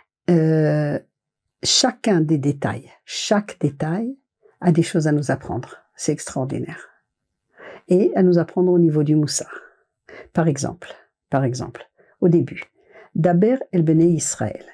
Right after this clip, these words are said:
veikru li truma, me et kol ish, asher yidveno libo,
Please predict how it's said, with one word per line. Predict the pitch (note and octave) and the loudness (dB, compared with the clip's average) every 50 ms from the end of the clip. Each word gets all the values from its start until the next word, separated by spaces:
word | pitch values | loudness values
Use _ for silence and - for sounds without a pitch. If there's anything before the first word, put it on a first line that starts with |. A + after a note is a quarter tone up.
| _ _ - | _ _ 0
veikru | D3+ D#3 D3+ D#3+ E3 - - - B3 A#3 | 2 2 2 2 0 -2 -2 0 2 2
li | A3 G#3+ G#3 | 2 2 0
truma, | - - - F3+ D#3 C#3 C3 C3+ A3 - _ _ _ _ - | -2 -2 0 0 2 2 0 -4 -6 -10 _ _ _ _ 2
me | D#3+ E3 E3 - _ | 2 4 2 2 _
et | - A3+ A3+ - - | 0 0 0 0 -6
kol | - - - G3+ F#3+ G#3 - - | -6 -2 0 0 0 0 -4 -2
ish, | - D3+ D#3+ G3+ G#3 - - - - - - _ _ _ _ - - - - - | 0 2 2 2 0 -4 -8 -10 -10 -12 -14 _ _ _ _ -20 -20 -16 -6 -4
asher | D3 - - - F3 F3 | -4 -2 0 -2 2 4
yidveno | E3+ E3 D3+ C#3+ D3+ F3+ G3 G#3 G3 | 4 2 4 2 2 2 2 4 4
libo, | F3+ D#3 D3 C#3 C#3 - D3+ F#3+ C4 - | 2 0 0 -2 -2 -2 -2 -2 -2 -6